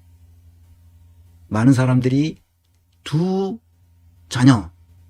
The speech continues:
지금 자기가 낳은 두 자녀 때문에 저런다고 생각하는 사람들이 있는데 두 자녀 때문에 저러는 사람일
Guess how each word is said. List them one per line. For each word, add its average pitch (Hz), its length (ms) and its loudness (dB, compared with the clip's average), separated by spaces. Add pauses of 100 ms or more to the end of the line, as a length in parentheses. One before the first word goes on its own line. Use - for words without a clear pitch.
(460)
지금 175 380 0
자기가 165 420 -2
낳은 156 360 0
두 185 180 -4
자녀 175 280 0
때문에 190 360 2
저런다고 147 380 4
생각하는 120 340 -2
사람들이 110 360 -4
있는데 104 520 -6 (440)
두 156 200 0
자녀 135 500 4
때문에 131 280 2
저러는 120 340 0
사람일 110 480 -4